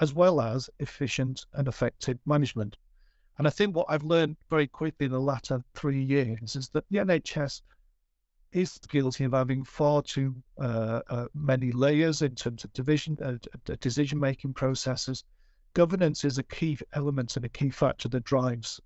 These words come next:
the overall service and the manner in which we operate in the N H S. But I think to a point, it's actually got to the, uh,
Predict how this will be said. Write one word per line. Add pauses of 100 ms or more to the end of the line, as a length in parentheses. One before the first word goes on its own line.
the
overall
service
and
the
manner
in
which
we
operate
in
the
N
H
S. (680)
But
I
think
to
a
point,
it's
actually
got
to
the,
uh,